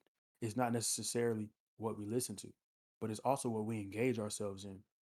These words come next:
right? For example, if I'm,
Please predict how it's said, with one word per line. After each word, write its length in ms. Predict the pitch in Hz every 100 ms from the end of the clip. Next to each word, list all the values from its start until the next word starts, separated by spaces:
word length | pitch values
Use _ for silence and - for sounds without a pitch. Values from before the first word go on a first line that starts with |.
| _ -
right? 160 | 107 110 - _ - -
For 120 | 120
example, 380 | 107 120 104 95 _ _ _ _ _ _ _ _
if 120 | 120 120
I'm, 220 | 131